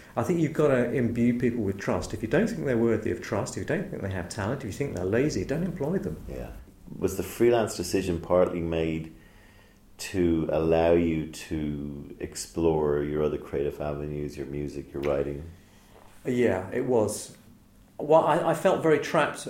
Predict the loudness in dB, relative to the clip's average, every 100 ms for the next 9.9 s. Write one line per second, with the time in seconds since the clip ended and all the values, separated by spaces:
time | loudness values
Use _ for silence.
0 | -10 -4 -2 0 0 0 -2 -4 2 4
1 | 4 2 -6 -18 -20 -20 -20 -20 -20 -20
2 | -14 -6 4 6 6 6 4 4 6 4
3 | 6 2 2 0 2 2 2 -2 -4 -6
4 | -6 -14 -6 0 4 10 10 10 2 -2
5 | 0 2 4 4 4 4 2 2 -2 -2
6 | 2 2 2 -2 -2 -4 -2 -2 0 2
7 | 2 2 0 -2 -8 -14 -18 -20 -20 -20
8 | -6 -2 0 0 -2 2 2 2 0 0
9 | 2 0 -4 -6 -8 -6 -2 -2 -2